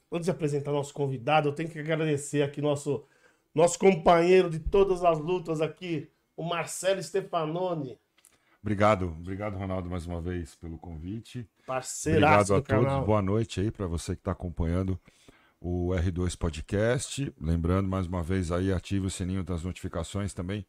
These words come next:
Speaker 2: se inscreva no canal e pra concorrer a essa chopeira, que o nosso convidado já, ele viu a chopeira portátil e ele já falou, "Porra." Então,
Speaker 1: <laughs>
Speaker 2: você imagina
Speaker 1: Muito
Speaker 2: como
Speaker 1: legal.
Speaker 2: vai ser. Sorteio muito bacana, vale a pena. Então,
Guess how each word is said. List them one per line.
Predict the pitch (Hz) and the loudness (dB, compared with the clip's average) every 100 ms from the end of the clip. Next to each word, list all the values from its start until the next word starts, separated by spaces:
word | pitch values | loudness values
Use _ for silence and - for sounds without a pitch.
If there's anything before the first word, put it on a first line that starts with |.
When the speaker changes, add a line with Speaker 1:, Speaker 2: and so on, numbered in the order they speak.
| _ _ _ _ | _ _ _ _
Speaker 2:
se | - | -8
inscreva | 92 - 104 101 | -8 -2 -2 0
no | 104 | -4
canal | 117 110 127 - - | -4 0 2 0 -4
e | 104 110 - _ | -6 -6 -8 _
pra | - 104 | -8 -6
concorrer | 107 98 95 82 | -6 -6 -2 -2
a | 87 | -2
essa | - | -4
chopeira, | 71 80 - 95 98 | -8 -8 -8 -6 -6
que | 92 | -6
o | 95 | -6
nosso | 110 131 - | -4 -6 -6
convidado | 127 98 92 98 113 107 | -10 -8 -6 -6 -6 -6
já, | 87 127 135 _ - _ - | -4 -4 -6 _ -20 _ -6
ele | 131 127 | 2 2
viu | 107 147 | 2 2
a | 151 | 0
chopeira | - 127 - 120 | -2 -6 -2 -4
portátil | - 101 - 120 113 | -4 -8 -2 -2 -2
e | 117 | -4
ele | |
já | 120 | -4
falou, | 117 117 120 110 _ | -6 -6 -4 -6 _
"Porra." | - 80 92 95 117 139 _ _ _ _ _ _ _ | -16 -12 -12 -14 -16 -18 _ _ _ _ _ _ _
Então, | 104 117 | -6 -4
Speaker 1:
<laughs> | |
Speaker 2:
você | 127 107 123 | -4 -4 -4
imagina | 135 113 87 113 123 127 113 _ _ _ _ _ _ _ _ | -2 -2 -2 -2 -2 -4 -6 _ _ _ _ _ _ _ _
Speaker 1:
Muito | 120 | -4
Speaker 2:
como | 117 127 | 0 4
Speaker 1:
legal. | 135 | 4
Speaker 2:
vai | 113 | 4
ser. | - 107 101 | 2 2 2
Sorteio | - 104 - 110 | 0 -2 -2 -4
muito | 113 117 | -4 -4
bacana, | 113 - 107 104 | -4 -2 -4 -2
vale | 101 | -4
a | 95 | -6
pena. | - 90 | -8 -10
Então, | 87 87 98 | -8 -6 -8